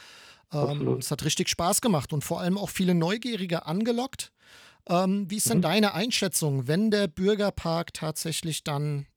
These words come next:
Speaker 1: ja, so weit ist, dass ihr sagt, „Ey,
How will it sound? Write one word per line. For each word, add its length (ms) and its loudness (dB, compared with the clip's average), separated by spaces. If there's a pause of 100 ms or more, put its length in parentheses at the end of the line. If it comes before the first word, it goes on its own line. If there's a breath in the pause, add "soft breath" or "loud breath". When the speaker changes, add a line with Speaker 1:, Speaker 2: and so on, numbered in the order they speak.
(100)
Speaker 1:
ja, 260 -8 (380)
so 440 -4
weit 380 -2
ist, 480 -4
dass 380 -4
ihr 180 -2
sagt, 380 -4
„Ey, 260 -6